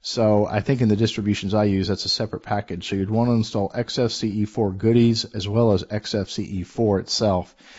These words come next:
And the Goodies package will give you some of these additional, uh, panel applets and, and little, little items that you can add. But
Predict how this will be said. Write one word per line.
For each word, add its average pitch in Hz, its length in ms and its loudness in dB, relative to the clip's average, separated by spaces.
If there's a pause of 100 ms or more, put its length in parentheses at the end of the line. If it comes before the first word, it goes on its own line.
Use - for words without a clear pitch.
(240)
And 107 240 2
the 101 80 2
Goodies 127 480 4
package 110 540 -2
will 107 100 -2
give 117 260 2
you 104 160 4
some 107 200 -2
of 101 60 0
these 98 180 0
additional, 98 600 0 (380)
uh, 101 160 -2
panel 104 560 -2
applets 98 500 -6
and, 92 320 -4
and 101 220 -2
little, 98 380 0
little 104 280 -6
items 90 400 -2
that 95 160 -10
you 104 60 -8
can 82 120 -10
add. 85 280 -4
But 98 180 -2